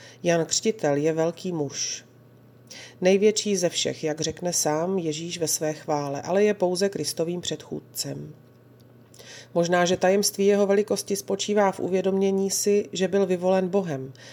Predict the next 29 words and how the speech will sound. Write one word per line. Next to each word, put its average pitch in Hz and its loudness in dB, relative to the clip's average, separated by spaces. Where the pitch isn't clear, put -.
Tak - -6
to 180 2
vysvětluje 175 0
evangelista. 151 -4
Chlapec 160 -2
rostl 170 0
a 170 -4
jeho 170 0
duch 165 -6
sílil. 147 -2
Žil 151 0
na 151 -2
poušti 196 -2
až 160 -4
do 156 4
dne, 180 -2
kdy 175 -4
vystoupil 180 -2
před 180 -4
izraelským 156 -4
národem. 143 -6
Celé 233 4
jeho 214 6
dětství 185 0
a 180 4
mládí 175 0
bylo 175 2
poznamenáno 185 0
tím, 165 -4